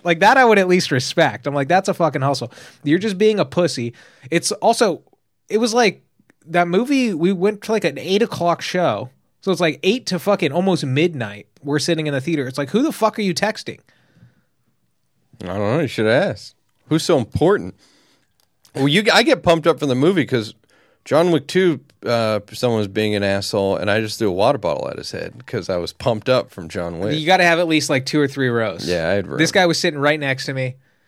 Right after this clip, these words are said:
Speaker 1: And it, also, I'm going
Speaker 2: You should have just taken some of his snacks.
Speaker 1: Every five minutes, I keep getting enveloped back into the John Wick world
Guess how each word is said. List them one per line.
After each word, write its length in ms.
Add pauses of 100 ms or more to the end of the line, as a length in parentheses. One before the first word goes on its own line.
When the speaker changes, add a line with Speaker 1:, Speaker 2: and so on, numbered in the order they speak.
(220)
Speaker 1:
And 140
it, 80
also, 340
I'm 120
going 340 (340)
Speaker 2:
You 60
should 220
have 60
just 120
taken 280
some 180
of 60
his 120
snacks. 760 (300)
Speaker 1:
Every 220
five 300
minutes, 300
I 80
keep 200
getting 180
enveloped 500
back 300
into 180
the 120
John 320
Wick 240
world 600